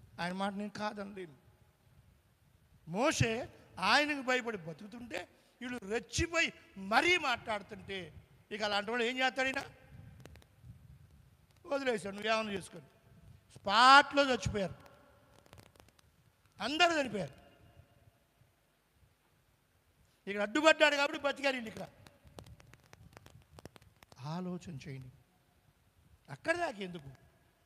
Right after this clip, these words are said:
సొంత అన్నయ్య, సొంత అక్క, "మా తమ్ముడేగా,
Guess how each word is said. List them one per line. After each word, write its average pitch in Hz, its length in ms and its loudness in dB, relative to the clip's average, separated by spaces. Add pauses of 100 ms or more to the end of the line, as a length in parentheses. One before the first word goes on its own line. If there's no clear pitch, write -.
(260)
సొంత 277 540 -2
అన్నయ్య, 254 580 4 (500)
సొంత 294 460 0
అక్క, 247 520 4 (1080)
"మా 196 140 0
తమ్ముడేగా, 226 880 2